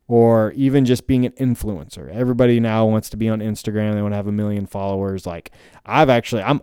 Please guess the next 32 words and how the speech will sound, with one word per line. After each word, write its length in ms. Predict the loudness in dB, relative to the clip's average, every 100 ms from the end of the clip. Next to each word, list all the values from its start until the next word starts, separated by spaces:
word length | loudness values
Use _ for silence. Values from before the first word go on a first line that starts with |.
| 0
off 460 | 4 4 2 -12 -14
that 200 | -10 -10
stuff 300 | -10 -12 -10
right 160 | -12 -12
now. 320 | -14 -16 _ _ _ _ _
So 400 | 0 4 4 2 -4 _ _ _ _ _
if 160 | -6 2
you 60 |
guys 280 | 8 10 10
are 80 | 6
wanting 320 | 6 6 6
to 100 | 6
write 240 | 4 4 0
to 100 | -4
me, 260 | -2 -2
like, 240 | -2 -6 -8
I 80 | -10
check 260 | -4 -2
my 140 | 0 0
Instagram, 420 | -2 -2 -2 -2
like, 240 | -4 -8
once 340 | -8 -4 -2 -2
a 60 |
week 260 | -4 -6 -8
right 160 | -16
now. 220 | -18 -20 -20 _ _ _ _ _ _ -12
But 80 |
I'm 80 | -10
basically 420 | -2 0 0 0
off 160 | -2 -2
social 320 | -4 -8 -8
media. 300 | -8 -10 -14